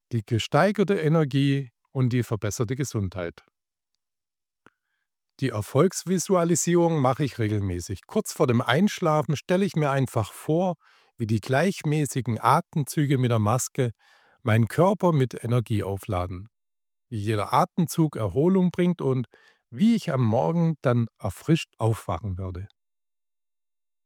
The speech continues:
Diese praktischen Tipps haben mir geholfen, meine C pap-Therapie von einer anfänglichen Herausforderung zu einer erfolgreichen, lebensverbessernden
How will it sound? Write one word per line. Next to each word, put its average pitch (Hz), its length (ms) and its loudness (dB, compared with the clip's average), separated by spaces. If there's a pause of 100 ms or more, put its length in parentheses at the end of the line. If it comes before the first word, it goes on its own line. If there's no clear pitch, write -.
(560)
Diese 208 280 4
praktischen 113 680 -2
Tipps - 440 -4 (320)
haben 196 280 6
mir 190 140 6
geholfen, 156 420 4
meine 113 300 2
C 160 240 0
pap-Therapie 131 840 -2 (460)
von 110 200 0
einer 101 340 0
anfänglichen 139 800 2
Herausforderung 175 1000 0 (380)
zu 123 160 -4
einer 101 300 -2
erfolgreichen, 131 1080 0 (320)
lebensverbessernden 127 1300 0